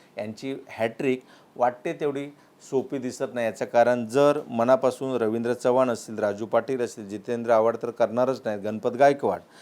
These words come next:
या तीन जणांनी जर त्यांच्यासाठी काम केलं तरच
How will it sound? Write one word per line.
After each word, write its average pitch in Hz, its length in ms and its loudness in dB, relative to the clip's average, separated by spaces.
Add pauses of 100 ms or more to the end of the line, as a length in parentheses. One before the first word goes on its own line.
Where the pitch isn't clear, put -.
(240)
या 117 60 -4
तीन 160 320 -10
जणांनी 131 320 -4
जर 120 100 -4
त्यांच्यासाठी 107 520 -10
काम 104 260 -8
केलं 107 300 -10 (380)
तरच 127 400 -2